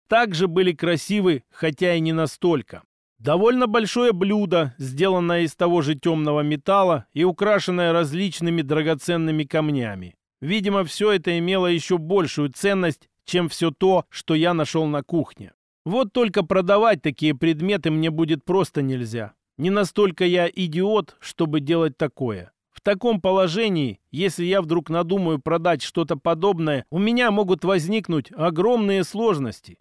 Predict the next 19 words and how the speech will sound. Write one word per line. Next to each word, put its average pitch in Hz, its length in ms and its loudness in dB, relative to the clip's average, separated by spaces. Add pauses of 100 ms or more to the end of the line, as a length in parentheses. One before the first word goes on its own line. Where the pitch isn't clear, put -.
Лучше 214 380 0
уж 208 160 -2
подарить 196 480 0
такое 185 380 2
блюдо 170 380 0
тому 196 340 0
же 151 120 0
старому 180 520 2
императору. 135 800 0 (160)
А 170 160 0
что? - 420 -4
Это 226 280 0
же 226 200 0
изделие 208 460 0
древних, 175 580 -2 (100)
имеет 214 480 0
очень 190 300 0
большую 156 460 0
ценность. 127 580 -6